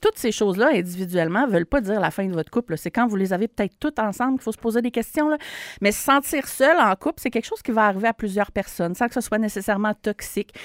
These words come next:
Mais quand ça vient avec un manque de connexion, d'écoute puis de validation de la part de ton partenaire,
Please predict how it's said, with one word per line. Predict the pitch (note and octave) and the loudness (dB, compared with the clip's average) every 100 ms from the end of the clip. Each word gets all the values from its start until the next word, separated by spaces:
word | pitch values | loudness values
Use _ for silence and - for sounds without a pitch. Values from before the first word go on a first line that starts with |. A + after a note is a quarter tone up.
| - - - | -16 -12 0
Mais | G3 G#3 | 2 2
quand | - E4 | 4 4
ça | G4+ G3 | 4 2
vient | B3+ | 4
avec | C#4+ A#3 | 0 2
un | F#3+ F3+ | 0 2
manque | G#3+ C#4 | 2 2
de | A3 | 0
connexion, | - G3+ F#3+ - - F#3+ A#3 | 0 0 0 -4 -4 -2 0
d'écoute | F3+ F#3 - C#4+ - | -2 -4 -4 -6 -6
puis | F3 | -6
de | E3 | -2
validation | F#3 G3 F3+ D#3 A#3 | -2 2 2 2 0
de | A#3+ | 0
la | F3+ | 0
part | G3+ F#3+ | 0 0
de | |
ton | E3+ E3+ | 0 -2
partenaire, | E3 - D#3 E3 B3 | -4 -2 -2 0 -2